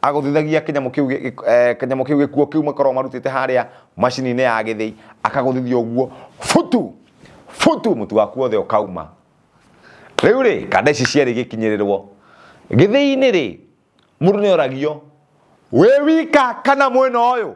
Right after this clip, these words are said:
Ndwĩrĩ gĩthĩi nĩ kĩragamba, "Huu." Ũguo mũndũ ũrathĩa rĩ, ekĩrĩte gĩbuti kĩa, gĩbuti kĩa white,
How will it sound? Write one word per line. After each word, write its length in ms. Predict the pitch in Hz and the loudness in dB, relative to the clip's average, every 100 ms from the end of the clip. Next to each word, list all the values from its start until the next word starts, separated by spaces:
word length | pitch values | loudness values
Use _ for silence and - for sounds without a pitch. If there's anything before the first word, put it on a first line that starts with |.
| _ _ _ _ _ _ _ _ _ _ - | _ _ _ _ _ _ _ _ _ _ -4
Ndwĩrĩ 220 | 139 170 | 0 0
gĩthĩi 220 | 160 160 156 | 0 -2 -2
nĩ 60 | 147 | 0
kĩragamba, 400 | 160 156 131 113 | 0 0 -2 -2
"Huu." 840 | 117 139 170 165 160 165 160 143 - - - _ | -4 -4 -4 -4 -4 -4 -4 -8 -14 -20 -20 _
Ũguo 180 | 196 185 | 0 2
mũndũ 240 | 170 214 226 | 2 2 2
ũrathĩa 440 | 208 202 190 151 | 0 -2 0 0
rĩ, 220 | 170 131 - _ _ _ | 0 -8 -12 _ _ _
ekĩrĩte 380 | 143 175 185 196 170 | -4 -2 -2 -2 -4
gĩbuti 280 | 131 131 - | -6 -10 0
kĩa, 280 | 139 131 - - 104 | 2 2 -2 -14 -18
gĩbuti 300 | 104 139 131 | -8 -8 -2
kĩa 180 | 139 123 | 0 2
white, 440 | 156 175 139 151 | 0 -2 -8 -12